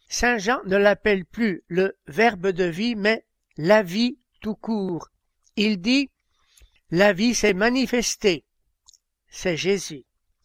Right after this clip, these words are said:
Nous l'avons contemplé. » C'est Jésus.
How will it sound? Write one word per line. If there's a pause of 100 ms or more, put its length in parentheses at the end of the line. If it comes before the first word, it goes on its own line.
(220)
Nous
l'avons
contemplé. » (1040)
C'est
Jésus.